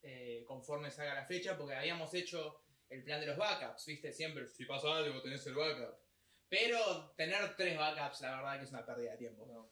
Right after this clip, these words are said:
Speaker 2: Yo hasta te diría que para mí uno es una pérdida de tiempo.
Speaker 1: Puede
Speaker 2: Para
Speaker 1: ser.
Speaker 2: mí la mayor, tipo, cuanto más sincrónico es, eh, porque fíjate, ¿qué pasó en el último cap-, el último capítulo que subimos, que hablamos del Mandalorian, que para los que están escuchando fue hace como tres capítulos?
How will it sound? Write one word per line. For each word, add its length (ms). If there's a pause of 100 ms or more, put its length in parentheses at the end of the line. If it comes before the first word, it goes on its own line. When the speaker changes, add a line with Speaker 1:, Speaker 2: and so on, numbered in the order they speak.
Speaker 2:
Yo 140
hasta 180
te 80
diría 320
que 320
para 220
mí 360 (180)
uno 240
es 120
una 160
pérdida 220
de 60
tiempo. 240 (720)
Speaker 1:
Puede 160
Speaker 2:
Para 80
Speaker 1:
ser. 100
Speaker 2:
mí 80
la 80
mayor, 320 (140)
tipo, 280
cuanto 280
más 200
sincrónico 680
es, 580 (120)
eh, 360 (440)
porque 200
fíjate, 440
¿qué 100
pasó 260
en 60
el 60
último 240
cap-, 240 (160)
el 100
último 240
capítulo 300
que 100
subimos, 480
que 60
hablamos 300
del 120
Mandalorian, 680
que 220
para 140
los 80
que 40
están 160
escuchando 460
fue 100
hace 160
como 200
tres 160
capítulos? 680